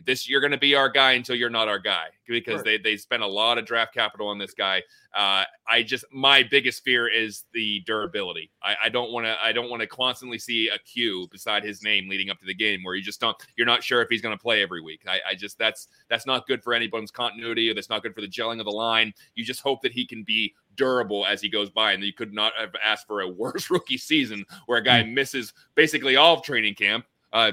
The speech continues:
Speaker 1: does miss all of training camp, uh, has surgery, comes back, gets hurt again. And so, uh, not only is, are you not, are you, uh, you know, you're getting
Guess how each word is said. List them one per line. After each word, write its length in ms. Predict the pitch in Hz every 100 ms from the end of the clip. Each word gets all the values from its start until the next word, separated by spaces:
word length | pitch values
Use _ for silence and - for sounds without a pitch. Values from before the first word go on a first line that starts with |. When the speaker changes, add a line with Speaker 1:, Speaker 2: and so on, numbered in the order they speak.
| 95
Speaker 1:
does 180 | 135 107
miss 140 | 95
all 120 | 95
of 60 | 95
training 220 | 101 95
camp, 240 | 110 113 - -
uh, 140 | 113 107
has 300 | 127 147 -
surgery, 420 | 143 123 123 135
comes 280 | 127 143 120
back, 240 | 117 117
gets 120 | 139
hurt 200 | - 147
again. 320 | - - 135 85 _ _ _ -
And 160 | 120 123
so, 340 | 135 127 127
uh, 240 | 120 117 113
not 200 | 143 135
only 320 | 135 135 131
is, 180 | 120 110
are 140 | 127 120
you 140 | 120
not, 240 | 123 123 - 120
are 40 |
you, 340 | 113 113 117 113
uh, 220 | 104 104
you 140 | 104
know, 80 | 104
you're 140 | 104 104
getting 240 | 120 110